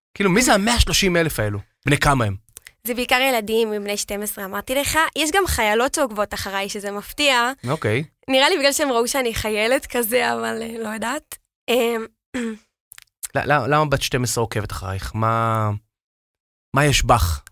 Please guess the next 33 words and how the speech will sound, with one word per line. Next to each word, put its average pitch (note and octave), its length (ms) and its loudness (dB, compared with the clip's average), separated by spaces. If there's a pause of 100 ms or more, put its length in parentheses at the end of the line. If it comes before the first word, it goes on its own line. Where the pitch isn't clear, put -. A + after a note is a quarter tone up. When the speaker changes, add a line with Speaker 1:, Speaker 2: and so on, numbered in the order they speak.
(140)
Speaker 1:
מה A#2+ 140 0
הדבר B2+ 380 2
הזה C3+ 100 2
שהיא A#2+ 200 0
מסתכלת B2 580 0
ו- A2+ 320 0 (920)
Speaker 2:
אמ, A3+ 400 2 (240)
אני A#3+ 120 4
חושבת F4+ 420 0
שאני A3 460 0
נראית A3 280 2
נורא G#3+ 200 2
ילדה. G#3 440 -2 (540)
כאילו, A#3+ 360 2
Speaker 1:
Mm. - 40 -10 (340)
Speaker 2:
אני D4+ 120 2
בת F4 120 -2
עשרים, F#4 340 2
אבל C4+ 100 2
אני B3+ 120 4
נראית B3 340 0
ילדה, G3+ 460 0 (100)
וגם A3+ 360 0 (480)
אני C4+ 180 2
תוך F#4 200 -2
שנייה E4 220 0
יכולה, B3+ 340 2 (100)
כאילו, A3 480 -4 (100)
לדבר A3+ 500 0
אליה, A#3 240 4 (400)
והתוכן D4 380 2
שאני G#3+ 280 0
מעלה G#3 460 2